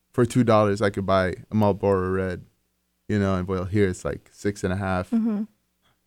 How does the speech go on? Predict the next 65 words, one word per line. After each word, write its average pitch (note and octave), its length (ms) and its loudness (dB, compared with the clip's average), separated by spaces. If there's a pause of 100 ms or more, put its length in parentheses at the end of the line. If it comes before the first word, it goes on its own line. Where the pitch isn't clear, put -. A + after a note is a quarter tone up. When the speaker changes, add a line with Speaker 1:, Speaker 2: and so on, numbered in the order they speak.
Speaker 1:
But C3 100 6
yeah, D#3 300 6
like, G#2 420 2 (640)
you C3 180 4
just, B2 300 0
you B2+ 100 -2
start C3+ 440 2
doing B2+ 260 4
that, G2+ 240 2
and G#2+ 160 -2
then G#2 160 2
you G#2+ 180 0
don't G#2 260 0
realize, G2+ 360 0
like, F#2 200 -6
how A2 160 0
bad G2 440 2
it G2+ 100 -2
impacts G#2 380 -2
your G2 80 -2
body F#2+ 340 -2
till, F#2+ 220 -4
like, E2+ 260 -6
it G#2 100 -2
impacts G#2 400 -2
your E2 100 -10
body, F2 260 -4
and F2 140 -14
you're F2 100 -10
like, D#2+ 220 -12
"Wait, - 240 4
Speaker 2:
Mm-hmm. G3 100 -4
Speaker 1:
what F#2+ 160 0
happened?" - 400 -4 (440)
Like, G2 100 -4
I A#2+ 60 4
remember, A2+ 300 4
like, F#2+ 220 -2
one A2+ 120 4
time, G#2 260 0
like, F2 120 -8
I G#2 60 2
was G#2+ 100 2
just G2+ 140 -6
walking, G2+ 720 0
and F#2+ 100 -10
I G2 80 -6
started F#2 360 -2 (140)
breathing. G2+ 380 4
I F#2+ 80 0
was F#2 140 -2
like, F#2 120 -6
"Oh, A2 140 4
man," G#2 460 6
I B3 160 6
felt B3 160 8
Speaker 2:
<laughs> G2 60 0
Speaker 1:
like G2 120 -6
a F2+ 40 -12
grandpa. G#2 500 0
I F#2+ 40 0
was F#2 80 -2
like, F2 180 -8
"Old." A#2 540 6
Speaker 2:
<laughs> - 60 -4